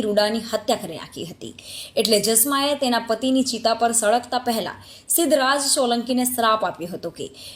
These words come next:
પાટણનું પાણી સુકાઈ જશે અને તું વાંઝ્યો મરીશ. સિદ્ધરાજ સોલંકીનો વંશ સમાપ્ત થઈ ગયો.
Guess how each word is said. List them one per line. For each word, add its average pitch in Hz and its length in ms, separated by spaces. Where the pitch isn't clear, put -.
પાટણનું 320 520
પાણી 262 340
સુકાઈ 247 340
જશે - 260
અને 214 220
તું 311 200
વાંઝ્યો 233 400
મરીશ. - 340
સિદ્ધરાજ 311 640
સોલંકીનો 269 600
વંશ 254 300
સમાપ્ત 220 500
થઈ 165 180
ગયો. 120 240